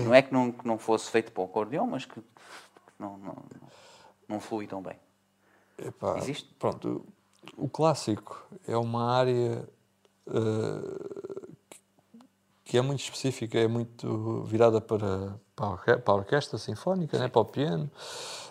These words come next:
Speaker 2: eh, e tem-se tentado transportar, por exemplo, peças do barroco,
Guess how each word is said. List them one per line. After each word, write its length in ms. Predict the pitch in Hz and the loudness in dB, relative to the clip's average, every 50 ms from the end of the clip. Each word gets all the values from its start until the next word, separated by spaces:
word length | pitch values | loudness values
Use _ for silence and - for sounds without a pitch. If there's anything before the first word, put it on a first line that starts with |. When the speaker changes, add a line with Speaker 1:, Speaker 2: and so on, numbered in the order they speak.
| - | -2
Speaker 2:
eh, 1200 | - - 120 123 120 120 120 117 113 113 113 107 104 110 110 - - - - - - - - 62 - - | 4 6 8 8 10 10 8 8 8 6 6 4 4 4 2 0 -2 -2 -6 -8 -10 -10 -12 -14 -10 -4
e 480 | 101 101 98 101 104 107 107 107 - - _ - - - | 0 0 2 4 2 2 2 -2 -4 -8 _ -16 -14 -4
tem-se 260 | - - 117 117 - - | 2 2 2 2 2 -2
tentado 400 | 123 117 117 - 131 127 123 127 - - _ _ _ _ _ - | -4 -4 -2 2 2 2 2 2 -6 -20 _ _ _ _ _ -4
transportar, 640 | - 151 151 147 - - - 123 113 - 135 139 127 | 0 2 2 2 0 0 -2 -2 0 4 2 2 2
por 100 | - 113 | 2 -2
exemplo, 160 | 113 117 113 | -4 -2 2
peças 280 | - 117 110 - 117 104 | 2 2 2 2 -4 -2
do 80 | 101 117 | -2 2
barroco, 580 | 107 117 107 113 131 147 147 - - - - | 2 4 4 4 4 2 2 0 -4 -16 -14